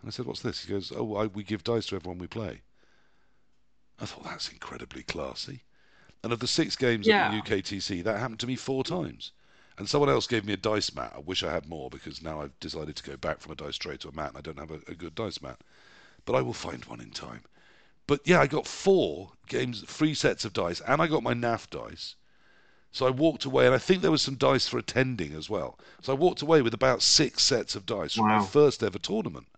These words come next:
Speaker 1: And
Speaker 2: Win,
Speaker 1: so
Speaker 2: win,
Speaker 1: whether I
Speaker 2: win,
Speaker 1: wanted
Speaker 2: win,
Speaker 1: to
Speaker 2: win,
Speaker 1: or
Speaker 2: win.
Speaker 1: not,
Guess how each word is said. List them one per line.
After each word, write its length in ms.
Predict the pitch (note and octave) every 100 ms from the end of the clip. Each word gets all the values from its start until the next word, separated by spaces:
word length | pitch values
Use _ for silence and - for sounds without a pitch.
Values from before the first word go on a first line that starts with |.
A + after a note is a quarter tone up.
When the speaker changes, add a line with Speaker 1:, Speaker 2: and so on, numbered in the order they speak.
| _ _ _ _ _ _ _ _ _ -
Speaker 1:
And 100 | C3+
Speaker 2:
Win, 100 | C#3
Speaker 1:
so 100 | C3+
Speaker 2:
win, 100 | A#2+
Speaker 1:
whether 140 | G3 F#3
I 60 |
Speaker 2:
win, 100 | D#3
Speaker 1:
wanted 240 | - D#3+ A3
Speaker 2:
win, 100 | -
Speaker 1:
to 100 | D3
Speaker 2:
win, 140 | C#3
Speaker 1:
or 40 | E3+
Speaker 2:
win. 120 | A#2+ E2
Speaker 1:
not, 160 | -